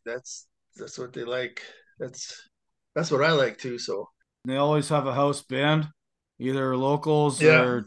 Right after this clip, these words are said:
Speaker 2: uh, people from down south. 'Cause,
Speaker 1: Y-,
Speaker 2: like,
Speaker 1: yeah.
Speaker 2: Yell-, Yellowknife's a long way away. It's, it's a thousand miles on the road from Edmonton to Yellowknife.
Speaker 1: Thousand
Speaker 2: But
Speaker 1: miles.
Speaker 2: Yeah, six, sixteen hundred K.
Speaker 1: Yeah.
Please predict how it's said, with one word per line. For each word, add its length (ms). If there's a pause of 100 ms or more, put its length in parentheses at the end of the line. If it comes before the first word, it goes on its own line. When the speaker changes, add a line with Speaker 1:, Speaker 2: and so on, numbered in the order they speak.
(120)
Speaker 2:
uh, 120
people 360
from 240
down 280
south. 440 (1040)
'Cause, 100
Speaker 1:
Y-, 60
Speaker 2:
like, 160
Speaker 1:
yeah. 140
Speaker 2:
Yell-, 140
Yellowknife's 500
a 60
long 220
way 140
away. 280
It's, 200
it's 140
a 60
thousand 500
miles 600 (120)
on 200
the 80
road 440
from 200
Edmonton 580
to 60
Yellowknife. 640 (720)
Speaker 1:
Thousand 340
Speaker 2:
But 60
Speaker 1:
miles. 380 (380)
Speaker 2:
Yeah, 260
six, 280
sixteen 400
hundred 300
K. 260 (640)
Speaker 1:
Yeah. 260